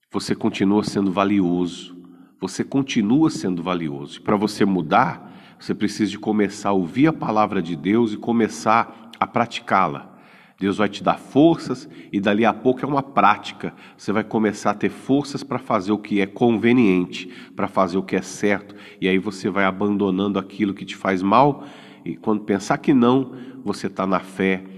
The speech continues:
tá com o seu nome escrito no livro da salvação, no livro da vida, tá na presença de Deus, sua vida tá reconstruída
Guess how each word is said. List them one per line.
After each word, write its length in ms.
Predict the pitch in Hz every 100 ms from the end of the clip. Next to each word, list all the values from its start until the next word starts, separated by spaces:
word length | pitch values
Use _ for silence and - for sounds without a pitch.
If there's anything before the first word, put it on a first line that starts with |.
| - - -
tá 100 | 104
com 120 | -
o 40 |
seu 220 | - 104
nome 240 | 95 95 98
escrito 720 | - - - 135 175 190 131
no 120 | 127
livro 300 | 110 113 101
da 160 | 95 101
salvação, 640 | - 98 95 90 - 98
no 140 | 95 92
livro 240 | 104 95
da 120 | 95
vida, 540 | 82 92 107 117 107 - - - -
tá 120 | 107
na 120 | 101
presença 520 | 101 101 95 90 95 87
de 140 | 82
Deus, 340 | 76 110 104
sua 180 | - 98
vida 240 | 85 98 95
tá 180 | -
reconstruída 1080 | 90 92 - 98 - 87 87 117 127 104 90